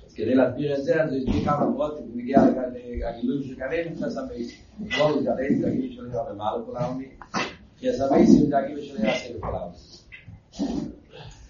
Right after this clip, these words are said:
הוא אמר, ההבדל בין מעלה וסבב, הוא אמר כמה עניונים. מצד אחד, הסביר שסבב ומעלה שניהם זה, אני אומר,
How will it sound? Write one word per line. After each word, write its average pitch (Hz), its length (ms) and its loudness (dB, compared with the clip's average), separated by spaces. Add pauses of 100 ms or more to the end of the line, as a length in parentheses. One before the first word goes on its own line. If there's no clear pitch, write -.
(380)
הוא - 100 -8
אמר, 147 260 6
ההבדל 127 320 0
בין 123 140 0
מעלה 127 200 0
וסבב, 151 680 0
הוא 135 120 -6
אמר 147 240 -4
כמה 143 240 -4
עניונים. 120 320 2 (200)
מצד 151 260 0
אחד, 143 220 2 (120)
הסביר 131 380 -4
שסבב 131 420 -10
ומעלה 127 420 2
שניהם - 400 6
זה, - 80 -12 (260)
אני 120 160 -6
אומר, 131 260 4